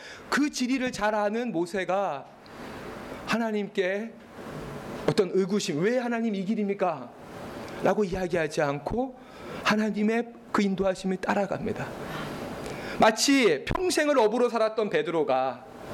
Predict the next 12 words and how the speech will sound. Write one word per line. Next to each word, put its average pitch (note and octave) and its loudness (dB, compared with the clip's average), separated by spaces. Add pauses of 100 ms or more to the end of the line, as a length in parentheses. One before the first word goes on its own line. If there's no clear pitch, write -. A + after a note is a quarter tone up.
(1040)
오전 B3 6
시간에 A#3+ 2
해가 C#4+ 4
밝아오고 A3+ 4
깊은 C#4 -2
데 C#4+ 2
물고기가 A#3+ 0
없다는 B3 0
것을 A#3+ 0
알면서도 A3+ -2 (280)
예수님께서 A3 0
베드로에게 G3 0